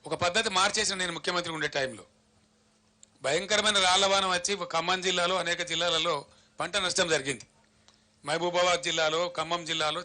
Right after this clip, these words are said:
చాలా జిల్లాలలో నేనే స్వయంగా పోయి పరిశీలన చేసిన, ఏంది, ఎంతవరకు జరిగిందని చెప్పి. నిజంగానే ఘోరంగా దెబ్బతిన్నది, హండ్రెడ్, హండ్రెడ్ పర్సెంట్ పంట పోయింది. కానీ పంట నష్టం ఇచ్చే పరిస్థితి ఏంది? ఆ రోజు వరకు కూడా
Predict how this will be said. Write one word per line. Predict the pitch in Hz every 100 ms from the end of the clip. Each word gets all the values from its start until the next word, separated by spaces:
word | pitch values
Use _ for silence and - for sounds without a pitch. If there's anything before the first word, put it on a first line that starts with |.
| 156
చాలా | 156
జిల్లాలలో | 151 139 131 107 _ _ _ _ _ _ _
నేనే | 143 180 214
స్వయంగా | 202 202 196 196
పోయి | 190
పరిశీలన | 185 165 170 165
చేసిన, | 139 127 - _ _ _ _ _ _ _ -
ఏంది, | 151 196
ఎంతవరకు | 175 190 190 180
జరిగిందని | 165 160 151 131
చెప్పి. | 110 - _ _ _ _ _ - -
నిజంగానే | 139 175 208 208
ఘోరంగా | 165 196 208
దెబ్బతిన్నది, | 190 175 170 160 131
హండ్రెడ్, | 147 180
హండ్రెడ్ | 175 151 180 180
పర్సెంట్ | 170 170 156
పంట | 147
పోయింది. | 147 135 110 _ _ _ _ _ _ _ _ -
కానీ | 170 170
పంట | 160 165
నష్టం | 196 190 208 185
ఇచ్చే | 180
పరిస్థితి | 185 180 175 196
ఏంది? | 190 208 214 - -
ఆ | 170
రోజు | 185 185
వరకు | 185 180
కూడా | 190 208